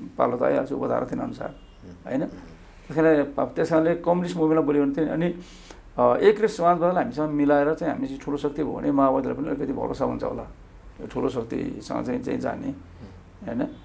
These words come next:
अहिले त उनले भने चाहिँ, "हामी दोस्रो शक्तिसँग बस्यौँ, पहिलो शक्तिले हामीलाई चाहिँ के उसो गर्यो" भनेर चाहिँ, अनि बाहना गरेर चाहिँ पहिलो शक्तितिर जाने कुरो भइरहेको छ नि। त्यो सबै कुराको चाहिँ निरूपण हुन्छ एउटा घटनाले भनेर चाहिँ हामी त्यो काम गरे हो। अनि त्यही बि-, बिचमा पनि हामीले चाहिँ के भने भने,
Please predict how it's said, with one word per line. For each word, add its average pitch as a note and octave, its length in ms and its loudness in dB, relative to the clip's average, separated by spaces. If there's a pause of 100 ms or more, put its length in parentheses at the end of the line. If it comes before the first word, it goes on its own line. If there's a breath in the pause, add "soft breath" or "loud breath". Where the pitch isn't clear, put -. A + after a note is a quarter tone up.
(180)
अहिले C#3+ 140 6
त C#3+ 40 2
उनले D3+ 200 8
भने B2+ 200 0
चाहिँ, E3+ 180 -4
"हामी E3+ 120 -2
दोस्रो F3 240 4
शक्तिसँग F3 420 2
बस्यौँ, F3+ 240 2
पहिलो F3+ 240 0
शक्तिले F3 280 -2
हामीलाई D#3 200 2
चाहिँ E3 160 -4
के E3+ 80 0
उसो E3 220 0
गर्यो" F#3 200 4
भनेर - 480 -2
चाहिँ, E3 140 4
अनि C#3 80 2
बाहना D3 260 6
गरेर D3+ 160 2
चाहिँ C#3 100 -8
पहिलो D#3 140 4
शक्तितिर D3 380 0
जाने C#3 220 2
कुरो C#3+ 160 2
भइरहेको B2 300 2
छ - 80 -8
नि। E3 100 -6 (300 loud breath)
त्यो G3 80 6
सबै A3+ 260 6
कुराको F3+ 320 2
चाहिँ D#3+ 340 2
निरूपण D#3 300 2
हुन्छ C#3 220 2
एउटा D3 180 8
घटनाले B2+ 420 0
भनेर A2+ 220 -6
चाहिँ C#3 180 0
हामी - 140 -10 (280 loud breath)
त्यो E3 100 4
काम - 260 4
गरे B2+ 200 2
हो। B2+ 540 -2
अनि C#3 120 -2
त्यही F3 200 4
बि-, D#3+ 140 0
बिचमा E3 240 0
पनि F#3 160 0
हामीले C3+ 200 2
चाहिँ C#3 80 -4
के D#3 80 4
भने C3 200 2
भने, C#3+ 220 0